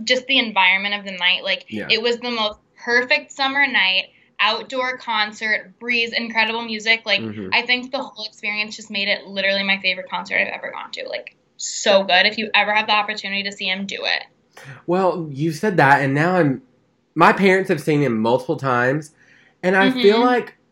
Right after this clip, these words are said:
Speaker 2: I don't think that I've seen him, I've, 'cause I'm pretty sure I would remember that, but I've,
Speaker 1: Mm-hmm.
Speaker 2: I've heard my parents talk about him, and I've went to a couple of random concerts with him growing up that I was just like, "Okay." And I might have gone and seen him, I can't remember. I think I did.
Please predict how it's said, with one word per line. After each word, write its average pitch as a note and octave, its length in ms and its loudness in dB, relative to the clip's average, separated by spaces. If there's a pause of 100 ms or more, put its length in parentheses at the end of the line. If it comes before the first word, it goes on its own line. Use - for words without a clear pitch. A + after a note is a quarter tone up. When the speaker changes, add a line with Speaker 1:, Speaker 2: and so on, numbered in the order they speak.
(220)
Speaker 2:
I A3 100 4
don't C4 220 2
think D3+ 240 4
that D#3 100 4
I've D3+ 180 6
seen D3+ 260 0
him, D3+ 300 0
I've, C#3+ 220 2
'cause C#3+ 160 -6
I'm B2 160 0
pretty D3 220 0
sure C#3+ 140 0
I C3 60 4
would A#2+ 140 2
remember A#2 460 0
that, D#3+ 380 0 (600)
but E3 100 4
I've, F3 140 6
Speaker 1:
Mm-hmm. A#3+ 520 -2 (300)
Speaker 2:
I've D#3+ 120 0
heard F#3 180 0
my G3 100 0
parents E3+ 260 -2
talk D#3+ 220 -2
about D3 240 2
him, C#3+ 220 -2
and E3 220 -2
I've E3 220 -2
went G#3+ 200 0
to A#3 80 -2
a G3 60 0
couple E3 300 0
of C3+ 100 -4
random B2+ 300 0
concerts B2+ 480 -6
with C3+ 80 -2
him B2+ 100 -2
growing C3 320 0
up B2+ 160 -4
that A2+ 100 -4
I G#2+ 100 0
was G#2+ 120 -6
just A2+ 160 -14
like, G#2+ 280 -6
"Okay." G#2+ 640 -4 (520)
And - 320 -16
I C#3+ 80 -12
might F3 100 -8
have F3+ 100 -8
gone E3+ 200 -6
and D3 160 -6
seen E3+ 260 -4
him, F3 200 -4
I C#3+ 80 -4
can't D3+ 340 -8
remember. C3 760 -4
I D#3 120 -2
think F3 320 0
I G3 120 0
did. C#3+ 680 2